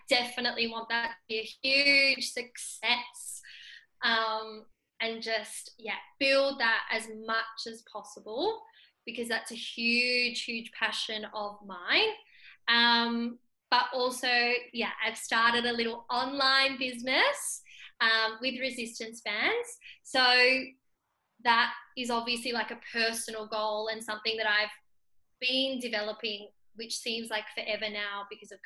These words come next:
covid and everything like that. Um, but yeah, I wanna kind of bring those two things together. So I think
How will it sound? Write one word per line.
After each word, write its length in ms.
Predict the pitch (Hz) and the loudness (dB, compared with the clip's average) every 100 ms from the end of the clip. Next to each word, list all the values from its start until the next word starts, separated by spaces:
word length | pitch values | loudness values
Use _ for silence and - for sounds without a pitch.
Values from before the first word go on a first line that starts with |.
| - | -10
covid 440 | 196 196 196 196 196 _ _ _ _ _ _ _ _ - | -10 -8 -8 -8 -8 _ _ _ _ _ _ _ _ -2
and 120 | 240 | 0
everything 380 | 240 226 - 208 | 0 -2 -4 -10
like 160 | 185 - | -6 2
that. 220 | 330 - - - - | 4 2 -4 -14 0
Um, 500 | 262 254 254 247 247 240 _ _ _ _ _ _ _ _ | 4 6 6 2 -4 -12 _ _ _ _ _ _ _ _
but 180 | 262 254 | 2 4
yeah, 180 | 254 220 | 4 6
I 160 | 254 262 | 6 4
wanna 200 | 262 277 | 4 2
kind 180 | 277 285 | 2 0
of 60 | 277 | 0
bring 220 | 269 269 | -2 -2
those 400 | 247 240 247 233 | 0 2 0 -2
two 320 | - 240 233 233 | -4 -2 -2 -4
things 360 | 226 214 214 | -8 -8 -12
together. 300 | - 240 226 180 175 214 - _ | -12 -6 -6 -6 -10 -12 -16 _
So 200 | - - | -8 0
I 880 | 226 226 233 233 - _ _ _ 247 240 | 4 4 2 -2 -10 _ _ _ -6 -6
think 300 | 247 240 240 | -4 -4 -6